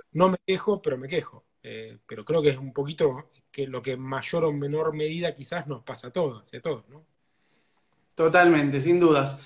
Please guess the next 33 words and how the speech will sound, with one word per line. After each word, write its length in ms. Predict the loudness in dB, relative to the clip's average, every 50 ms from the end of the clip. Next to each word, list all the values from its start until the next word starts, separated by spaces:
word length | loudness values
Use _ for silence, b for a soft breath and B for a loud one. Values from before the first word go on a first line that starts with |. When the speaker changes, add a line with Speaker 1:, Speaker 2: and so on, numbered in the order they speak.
| b b _
Speaker 2:
Eh, 500 | 2 4 4 6 6 6 4 2 0 -4 -6
vi, 200 | 0 2 2 4
vi 160 | 4 4 6 8
que 80 | 8
estás 220 | 8 8 6 4 6
participando 640 | 4 2 2 0 2 2 4 6 6 6 6 6 6
también 260 | 6 6 6 6 6
de 60 | 6
un, 120 | 6 6 6
de 60 | 4
un 80 | 4 4
espacio 460 | 2 4 4 4 4 4 2 2 4
ahí 200 | 6 6 4 4
pe-, 180 | 2 0 -2 0
periodístico 800 | 0 0 2 4 6 4 4 4 -2 -2 -2 2 4 6 6 6
que, 220 | 6 4 0 0
que 60 | -2 -2
es 40 | 2
muy 140 | 4 4 4
interesante, 600 | 4 2 0 0 2 4 6 6 6 4 2 0
que 80 | 0
te 140 | 0 -2 -2
comentaba 340 | 0 0 0 4 4 6 6
el 60 | 6
otro 180 | 6 6 6 6
día 160 | 6 4 4
que, 260 | 2 0 0 -2 -6 _ _ _ _
que 120 | -10 -10
pude 260 | -2 2 4 6 8
ver 140 | 8 8 8
algunos 340 | 6 6 6 6 4 2 2
programas 480 | 4 6 6 8 8 6 6 6 4
también. 500 | 2 0 0 4 4 4 4 4 0 -6